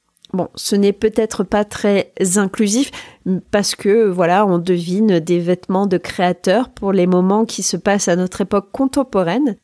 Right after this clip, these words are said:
Et pour les flashbacks, on a des moments historiques, vous avez des reconstitutions très fidèles des lieux, des ambiances et bien sûr des costumes. Bref, un sens du détail qui est là pour cette série.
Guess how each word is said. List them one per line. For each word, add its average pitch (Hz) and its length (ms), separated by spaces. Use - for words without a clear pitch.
Et 208 60
pour 220 160
les 214 100
flashbacks, 214 540
on 226 140
a 202 100
des 196 140
moments 196 500
historiques, 214 680
vous 196 300
avez 196 240
des 185 180
reconstitutions 233 1040
très - 320
fidèles 214 640
des 196 220
lieux, 190 300
des 202 220
ambiances 208 520
et 220 120
bien 185 160
sûr 262 260
des 226 180
costumes. 220 640
Bref, 240 460
un 226 140
sens 254 380
du 208 160
détail 220 480
qui - 240
est 196 140
là 196 400
pour 208 180
cette 202 240
série. - 480